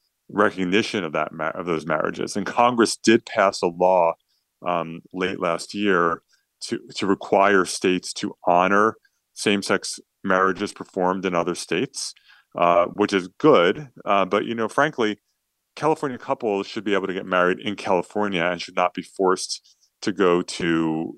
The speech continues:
you know, Massachusetts or somewhere else to get married and then come back and ask for recognition. That's just,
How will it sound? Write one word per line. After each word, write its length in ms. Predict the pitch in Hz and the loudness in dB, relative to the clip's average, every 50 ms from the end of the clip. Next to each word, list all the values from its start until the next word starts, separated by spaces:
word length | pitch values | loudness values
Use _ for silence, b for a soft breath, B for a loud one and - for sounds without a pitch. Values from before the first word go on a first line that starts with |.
| - - | -10 -8
you 120 | - 95 | -4 -4
know, 120 | 85 80 80 | -2 -2 -2
Massachusetts 880 | 85 87 85 87 - - - - - 101 95 - - 92 85 - - | 0 0 0 0 -2 -6 -10 -6 -4 -4 -4 -2 -2 -4 -4 -4 -4
or 60 | 87 | -6
somewhere 400 | - - 101 92 85 80 78 - - | -4 -4 -4 0 0 0 2 2 2
else 380 | 92 92 87 82 - - - _ _ _ _ _ _ _ _ | 2 2 2 0 -2 -8 -16 _ _ _ _ _ _ _ _
to 100 | - 104 | -10 -6
get 180 | 85 90 87 - | -4 -4 -4 -2
married 480 | - 82 80 80 80 80 80 80 80 - | -2 -2 0 0 0 2 0 0 -2 -4
and 220 | - 85 87 85 | -8 -10 -8 -8
then 120 | 85 80 | -8 -10
come 180 | 76 - 85 82 | -10 -8 -6 -2
back 300 | 80 82 80 80 80 80 - | 0 0 0 0 0 -2 -2
and 100 | 85 85 | -2 0
ask 260 | 80 80 78 - - | 0 -2 -2 -2 0
for 120 | - 90 | 2 2
recognition. 600 | 82 78 73 - - 78 73 76 80 - - 82 | 4 2 2 0 -4 -6 -6 -6 -6 -8 -6 -2
That's 200 | 82 85 85 - | -2 0 0 0
just, 320 | - - 90 - - - | 0 0 -2 -2 -2 -6